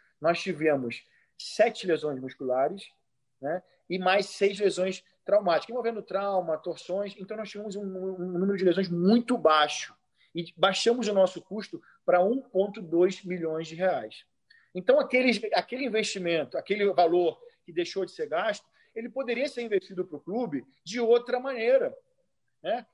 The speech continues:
Ou se o clube entendesse que poderia investir na sua estrutura física, na contratação dos seus ativos, que são os jogadores,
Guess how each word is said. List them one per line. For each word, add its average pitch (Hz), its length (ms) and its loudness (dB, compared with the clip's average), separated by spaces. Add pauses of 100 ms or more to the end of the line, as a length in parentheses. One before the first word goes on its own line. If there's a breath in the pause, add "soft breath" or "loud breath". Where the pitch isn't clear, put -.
(100)
Ou 285 300 4
se - 100 -10
o 214 60 -12
clube 226 220 -8
entendesse 208 500 0
que - 60 -20
poderia 185 280 -4
investir 175 380 -8
na 170 80 -4
sua - 160 -12
estrutura 170 380 -4
física, 214 600 -4 (200 soft breath)
na 175 100 2
contratação 165 560 0
dos 151 140 -12
seus 143 120 -6
ativos, 175 520 -6
que 147 100 -16
são 156 160 -6
os 143 80 -8
jogadores, 147 720 2